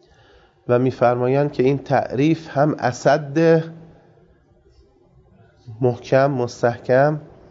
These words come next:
هم اخسره، لذا بهترین تعریف همین تعریف هست. شامل همهٔ ارکان استصحاب می‌شه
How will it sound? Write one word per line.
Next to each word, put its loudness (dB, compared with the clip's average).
هم 0
اخسره، 0
لذا 2
بهترین -2
تعریف 0
همین 2
تعریف -2
هست. -14
شامل 2
همهٔ 2
ارکان 0
استصحاب -2
می‌شه -2